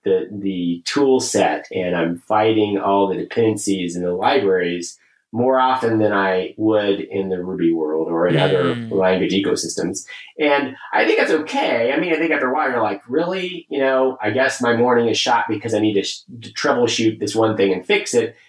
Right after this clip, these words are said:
Speaker 1: that just has to do with my build tool and has nothing to do with actual <laughs> my application." It's now something upgraded and something broke, and now, you know, I'm, I'm chasing down what's, what's the problem. I think that's actually a good experience to have.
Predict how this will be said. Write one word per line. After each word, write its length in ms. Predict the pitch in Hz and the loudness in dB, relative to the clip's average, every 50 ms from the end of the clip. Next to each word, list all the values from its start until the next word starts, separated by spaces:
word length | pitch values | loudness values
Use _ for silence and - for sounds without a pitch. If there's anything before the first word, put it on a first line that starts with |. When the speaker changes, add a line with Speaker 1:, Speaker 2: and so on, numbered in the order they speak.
| _ _ _ _ - | _ _ _ _ -2
Speaker 1:
that 400 | 120 123 123 - - - _ - | 0 0 0 0 -4 -14 _ -6
just 200 | - 117 113 - | -6 -4 -2 0
has 320 | 135 131 131 - - - | 0 0 0 0 -2 0
to 100 | - 131 | 0 0
do 100 | 127 123 | 2 2
with 80 | 113 110 | 2 2
my 220 | 110 101 98 - - - - 117 | 2 0 0 -2 -4 -10 -10 -2
build 300 | 117 127 127 117 113 - | 0 2 2 2 0 -2
tool 360 | - 92 80 - - - _ - - _ _ _ - | -6 -6 -6 -6 -8 -10 _ -20 -20 _ _ _ -2
and 380 | 135 123 117 117 113 113 107 | 0 2 2 2 2 0 -2
has 160 | 117 117 113 117 | -2 -2 0 0
nothing 240 | 131 139 151 147 | 0 0 2 2
to 140 | 143 131 127 | 0 0 0
do 260 | 127 127 127 123 120 | 0 0 0 0 0
with 180 | 117 113 110 - - | 0 -2 -2 -2 -2
actual 380 | 120 117 117 120 - - 135 - | -2 -2 -2 -2 -2 -2 -2 0
<laughs> 0 | |
my 180 | - - - | 0 0 0
application." 1120 | - - - 170 - - 151 139 135 - - - 202 196 - - - 147 120 - 131 - - | 0 0 0 0 -2 0 0 0 -2 -2 -2 -2 -2 -2 0 -2 -2 0 0 0 -2 -4 -4
It's 540 | 262 254 - 190 170 - - 175 165 170 - | -4 -4 -4 -4 -4 -2 -2 -2 -2 0 0
now 340 | 165 156 151 143 143 143 - - | 0 2 2 0 0 -2 -6 -4
something 280 | - 175 175 185 190 | -2 -2 0 0 0
upgraded 640 | 175 165 165 160 165 160 151 147 147 151 151 147 135 | 0 0 -2 0 0 0 2 2 2 2 0 0 0
and 100 | 135 123 | -2 -2
something 360 | - 160 156 165 160 151 143 | -2 -2 0 0 0 0 0
broke, 420 | 131 135 135 135 139 139 135 - | 0 0 0 2 2 2 0 0
and 160 | 135 123 120 | 0 0 0
now, 540 | 123 123 123 123 123 123 123 123 123 120 - 151 | 2 0 0 2 2 0 2 2 0 0 0 0
you 100 | 135 123 | 0 0
know, 80 | 117 | 2
I'm, 160 | 117 117 120 117 - | 2 0 -2 -2 -2
I'm 200 | - 123 123 117 | -2 -2 -2 -2
chasing 440 | - - 156 151 147 147 143 139 131 | -4 -4 -2 0 0 0 0 -2 0
down 380 | 127 123 120 117 113 113 113 117 | 0 0 0 2 0 0 0 0
what's, 380 | 127 131 131 - - - - 110 | 0 0 0 -2 -6 -12 -12 -4
what's 280 | 113 127 131 127 - | -2 0 0 -2 0
the 100 | - - | -2 -2
problem. 720 | - - - 120 113 107 104 101 - - - 95 101 101 - _ - - - - | -2 0 0 0 2 2 2 0 0 -2 -2 -4 -6 -8 -10 _ -20 -20 -8 -4
I 100 | - 165 | -2 0
think 140 | 160 302 - | 0 2 0
that's 140 | - - 175 | 0 0 0
actually 320 | 170 156 156 147 131 127 | -2 0 0 0 0 0
a 60 | 120 | 0
good 160 | 123 131 127 | 0 0 0
experience 440 | 120 107 - - 113 101 95 92 - - | 0 -2 -2 -2 0 0 0 -2 -6 -10
to 80 | - | -14
have. 440 | - - 101 - 101 - - - - | -10 -4 -2 -2 0 0 -2 -8 -10